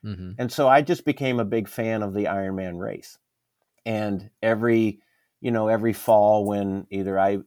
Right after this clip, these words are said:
Speaker 2: A B C, Wide World of Sports, or whoever would do, do the broadcast of the, the race,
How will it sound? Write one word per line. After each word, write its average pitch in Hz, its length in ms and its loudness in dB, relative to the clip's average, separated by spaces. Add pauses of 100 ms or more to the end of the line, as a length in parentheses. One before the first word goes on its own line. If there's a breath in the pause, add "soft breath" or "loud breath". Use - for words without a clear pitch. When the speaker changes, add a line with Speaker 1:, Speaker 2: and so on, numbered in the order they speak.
Speaker 2:
A 101 120 0
B 101 140 -2
C, 98 240 -6
Wide 92 240 -2
World 95 260 -2
of 92 60 -8
Sports, 95 420 -6
or 92 80 -6
whoever 98 440 -4
would 87 300 -8
do, 95 400 -2 (340)
do 98 160 -4
the 87 440 -8
broadcast 95 720 -4
of 92 160 -14
the, 92 260 -14 (240)
the 92 120 -12
race, 98 440 -8